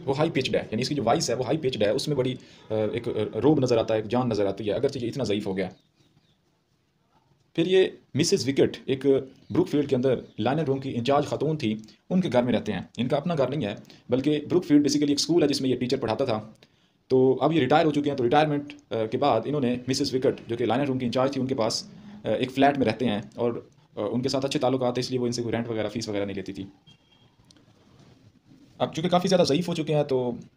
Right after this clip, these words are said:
अ, अपनी जो इनकी ज़िंदगी है वो basically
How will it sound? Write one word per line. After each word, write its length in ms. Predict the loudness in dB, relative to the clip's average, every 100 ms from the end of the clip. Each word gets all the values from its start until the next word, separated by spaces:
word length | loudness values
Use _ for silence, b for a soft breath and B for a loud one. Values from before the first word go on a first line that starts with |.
| _ _ -20 _ _ _ -6
अ, 80 | -2
अपनी 360 | -2 -2 -2
जो 300 | 2 4 4 0
इनकी 200 | 0 2
ज़िंदगी 280 | 2 2
है 240 | 2 0 -2 -6 0
वो 60 |
basically 380 | 2 2 0 0